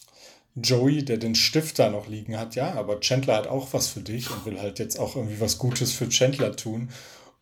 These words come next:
Und <laughs> Chandler versucht's noch zu verhindern, aber es geht nicht und dann packt sie den Stift aus und Chandler sagt, „Happy Birthday, I'm sorry.“ <laughs>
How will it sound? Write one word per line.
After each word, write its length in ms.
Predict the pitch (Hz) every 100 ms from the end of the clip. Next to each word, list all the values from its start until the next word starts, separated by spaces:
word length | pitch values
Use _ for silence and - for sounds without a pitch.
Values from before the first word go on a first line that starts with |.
| _
Und 500 | 147 170 131 139 - 139
<laughs> 160 | 120 -
Chandler 380 | - 127 131 120
versucht's 420 | 120 120 139 -
noch 160 | 131
zu 120 | - 131
verhindern, 640 | 131 107 123 139 135 135
aber 320 | 120 110 110
es 320 | 113 139 -
geht 260 | - 123 120
nicht 200 | 127 123
und 80 | 117
dann 160 | 113
packt 240 | 117 117 -
sie 200 | 117 110
den 280 | 110 110 - - - - _ _
Stift 520 | - - - 123 - 127
aus 300 | 113 113 127
und 240 | 113 98
Chandler 340 | - 101 107 98
sagt, 320 | 104 98 - _ _
„Happy 300 | - 117 120
Birthday, 640 | 110 101 101 - 98 98 - _ -
I'm 160 | 107 98
sorry.“ 440 | - 90 90 98 -
<laughs> 540 | - 120 - - -